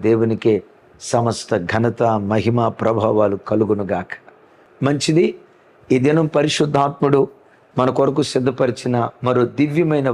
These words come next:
వాగ్దాన సందేశాన్ని మనం విందాం. నా చేతులెత్తి మీ అన్నగా, దేవుని ప్రతినిధిగా, దేవుని రాయబారిగా, తమ్ముడా, చెల్లి, ప్రియ అక్క, అన్న, నా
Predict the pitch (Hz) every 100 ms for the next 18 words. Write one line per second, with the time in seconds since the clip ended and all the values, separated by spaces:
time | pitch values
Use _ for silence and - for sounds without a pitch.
0 | 117 139 135 135 135 123 131 127 131 123
1 | 147 131 123 101 - _ _ - 117 110
2 | 98 123 139 139 104 - _ - _ -
3 | - 113 - 131 127 143 127 123 127 135
4 | - - 117 110 107 117 123 123 - -
5 | _ _ - 110 113 123 120 117 117 113
6 | 120 120 113 117 113 110 - _ _ -
7 | - 123 127 127 123 110 117 123 120 113
8 | 123 117 107 - _ _ _ _ - 113
9 | 113 120 117 117 110 123 151 - _ _
10 | _ _ _ 110 117 98 - 123 117 110
11 | 123 113 - _ _ _ _ _ - 110